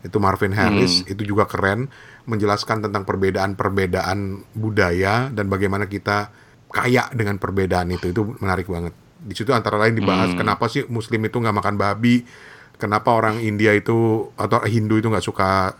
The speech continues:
Speaker 1: eh, apa, menghindari sapi atau menyucikan sapi, hal-hal kayak gitulah. Cuma belum kebaca aja sama
Speaker 2: Hmm,
Speaker 1: gue.
Speaker 2: hmm, hmm, hmm.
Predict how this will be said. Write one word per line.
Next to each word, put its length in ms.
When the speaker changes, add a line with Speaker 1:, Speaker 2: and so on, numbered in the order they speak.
Speaker 1:
eh, 200
apa, 180
menghindari 480
sapi 360
atau 160
menyucikan 520
sapi, 320
hal-hal 260
kayak 200
gitulah. 300
Cuma 160
belum 200
kebaca 360
aja 160
sama 140
Speaker 2:
Hmm, 20
Speaker 1:
gue. 140
Speaker 2:
hmm, 280
hmm, 240
hmm. 160